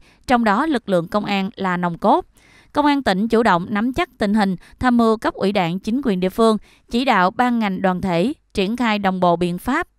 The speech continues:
đảm bảo an ninh trật tự, xây dựng phong trào toàn dân bảo vệ an ninh Tổ quốc gắn với phòng chống dịch covid mười chín.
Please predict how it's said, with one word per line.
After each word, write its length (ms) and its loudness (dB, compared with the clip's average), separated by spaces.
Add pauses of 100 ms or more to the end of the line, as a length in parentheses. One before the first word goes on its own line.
đảm 180 -2
bảo 200 2
an 200 -4
ninh 120 -2
trật 180 -4
tự, 300 0 (320)
xây 180 -2
dựng 240 -2
phong 220 -2
trào 260 0
toàn 300 -2
dân 220 -2
bảo 220 0
vệ 120 -2
an 260 -6
ninh 160 -2
Tổ 160 0
quốc 200 4 (260)
gắn 260 -4
với 300 0
phòng 220 -2
chống 280 -2
dịch 160 -10
covid 280 -4
mười 100 -2
chín. 280 -2